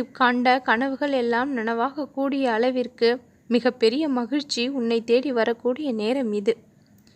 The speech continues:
எல்லா முயற்சிகளும் வெற்றி பெற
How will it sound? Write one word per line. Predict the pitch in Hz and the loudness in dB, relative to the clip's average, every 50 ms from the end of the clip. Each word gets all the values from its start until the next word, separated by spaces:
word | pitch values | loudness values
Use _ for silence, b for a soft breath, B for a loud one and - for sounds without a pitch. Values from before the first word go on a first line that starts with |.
| b b b b b b b _ _ | b b b b b b b _ _
எல்லா | 214 214 233 226 220 233 | 4 4 6 6 4 4
முயற்சிகளும் | 277 302 269 262 277 285 277 - 277 269 269 254 254 254 269 262 | 4 2 -2 -2 -2 -4 -4 -6 -4 -2 -2 -2 -2 -2 -2 -2
வெற்றி | 233 220 226 226 - 285 262 | -4 -4 -4 -6 -10 -10 -6
பெற | 277 - 247 240 | -2 -2 0 2